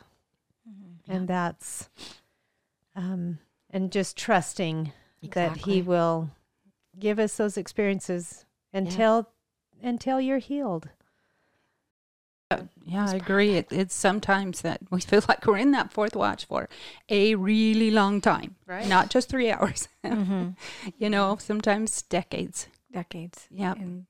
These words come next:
Speaker 3: I don't
Speaker 1: for
Speaker 3: want
Speaker 1: some
Speaker 3: decades, you guys.
Speaker 1: <laughs> But some people, it's a lifetime, right?
Speaker 4: Yeah.
Speaker 1: I, I look at my
Speaker 4: Yeah.
Speaker 1: little Libby and,
Speaker 3: Yeah.
Speaker 1: and watch
Speaker 3: Yeah.
Speaker 1: her, you know,
Speaker 3: Yep.
Speaker 4: Yep.
Speaker 3: Yep.
Speaker 1: <laughs> just all that she goes through and s-, keeps going. Um, and so many people, I mean,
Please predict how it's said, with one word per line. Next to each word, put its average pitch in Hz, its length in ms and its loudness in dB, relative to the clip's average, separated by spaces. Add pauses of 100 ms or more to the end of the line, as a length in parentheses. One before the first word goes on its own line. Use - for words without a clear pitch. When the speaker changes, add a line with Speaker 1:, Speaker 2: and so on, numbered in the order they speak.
(140)
Speaker 3:
I 262 120 4
don't 247 160 12
Speaker 1:
for 247 60 8
Speaker 3:
want 269 180 6
Speaker 1:
some - 80 6
Speaker 3:
decades, - 480 8
you 269 80 8
guys. 269 420 6
Speaker 1:
<laughs> 277 800 0
But 233 200 2
some 254 160 4
people, 254 300 4
it's 254 180 2
a 240 60 4
lifetime, 226 720 -2 (240)
right? 214 140 -2
Speaker 4:
Yeah. 214 300 0
Speaker 1:
I, 220 80 -2
I - 40 -2
look 180 240 -6
at - 80 -2
my 214 120 0
Speaker 4:
Yeah. 214 60 -6
Speaker 1:
little 214 220 -2
Libby 208 640 -4
and, 202 300 -6 (100)
Speaker 3:
Yeah. 175 220 -8
Speaker 1:
and 185 220 -4 (180)
watch 190 220 -4
Speaker 3:
Yeah. - 60 -2
Speaker 1:
her, 185 340 0 (120)
you 226 120 -4
know, 226 300 -2
Speaker 3:
Yep. 269 200 -4
Speaker 4:
Yep. 202 180 -10 (400)
Speaker 3:
Yep. 247 240 -4 (160)
Speaker 1:
<laughs> - 100 -20
just - 220 -16 (240)
all 202 160 -2
that 208 140 -6
she - 160 -6
goes 208 260 -4
through 214 140 -4
and 208 160 -6
s-, - 160 -18
keeps 208 260 -10
going. 214 480 -4 (720)
Um, 185 440 -4 (320)
and 226 160 -4
so 254 260 -4
many 190 220 -4
people, - 280 -8
I 196 60 -6
mean, 202 220 -8